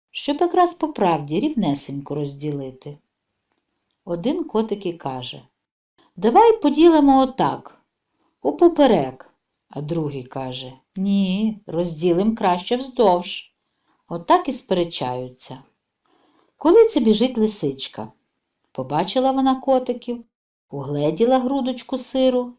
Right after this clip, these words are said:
зупинилася та й питає: «А що тут у вас таке?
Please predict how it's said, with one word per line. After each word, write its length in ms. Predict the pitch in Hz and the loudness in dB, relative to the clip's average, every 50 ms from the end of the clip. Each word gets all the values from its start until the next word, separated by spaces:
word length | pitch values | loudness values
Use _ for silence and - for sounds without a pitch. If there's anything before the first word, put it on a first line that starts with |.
| _ _ _ _ _ _ _ _ - | _ _ _ _ _ _ _ _ -8
зупинилася 880 | - 185 180 175 - 170 156 156 160 185 226 269 285 277 - - 254 254 | -6 -4 -4 -2 -2 -2 -2 -2 -2 0 2 2 2 2 0 -2 -2 0
та 120 | - 202 | 0 0
й 80 | 208 208 | 0 0
питає: 720 | 202 208 202 202 - 143 127 127 120 - - 123 120 - _ _ _ _ _ _ _ _ | -2 -6 -8 -6 -6 -8 -6 -6 -8 -10 -14 -18 -20 -20 _ _ _ _ _ _ _ _
«А 100 | - 269 | -2 0
що 300 | - - - 508 508 508 | 0 2 4 4 6 6
тут 180 | 494 453 - 453 | 4 4 6 6
у 80 | 440 | 6
вас 200 | 453 440 427 - | 6 4 4 2
таке? 480 | - 453 440 440 - 294 214 151 131 | 2 2 0 2 2 2 2 2 0